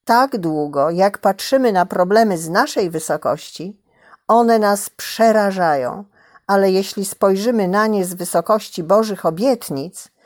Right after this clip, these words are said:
zobaczymy rozwiązania, które Bóg dla nas przygotował. Modlitwa wznosi nas na wysokość Boga, daje nam zaufanie do Jego słowa i daje nam poczucie bliskości Jego miłości.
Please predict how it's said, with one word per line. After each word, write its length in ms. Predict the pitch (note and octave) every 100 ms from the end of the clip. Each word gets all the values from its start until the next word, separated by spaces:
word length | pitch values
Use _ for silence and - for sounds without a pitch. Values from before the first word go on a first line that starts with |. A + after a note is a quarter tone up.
| _ _
zobaczymy 580 | F#3+ G#3 A#3 A#3 C#4 B3+
rozwiązania, 920 | A#3 A3+ A3+ A3 G#3+ G#3 G3 F#3 D#3+
które 340 | E3+ - A#3 A3
Bóg 380 | G3 C#4 C#4
dla 260 | A#3 G3+ A#3
nas 240 | A3 G#3
przygotował. 760 | - - G#3 G3 G3 F3+ D#3 F#3+ _ _ _ _ -
Modlitwa 640 | A3+ A#3+ B3 C#4 - B3+ A#3
wznosi 720 | G3+ G3 A3+ D4+ C#4 - A3
nas 360 | G3+ F#3+ G3
na 200 | G3+ G3
wysokość 800 | G3 G3+ G3+ D4 C4+ A#3 A3 G3+
Boga, 520 | F#3+ G#3+ G3 F3 C3 - _ - -
daje 240 | A3+ C4 B3+
nam 200 | B3+ A#3+
zaufanie 640 | A#3+ A#3 A3+ B3 A#3+ A3
do 80 | G#3
Jego 260 | G3+ G3 G3
słowa 560 | - G3+ G3 F3+ D3+
i 140 | E3+ G#3
daje 300 | A#3+ A#3 A#3
nam 200 | A3 G#3
poczucie 520 | G#3 G3+ C4+ B3 A3
bliskości 880 | F#3 F#3 G3 - A#3+ A3+ - - G3
Jego 260 | F#3+ F#3
miłości. 800 | F#3 F3+ E3+ E3 - - - G3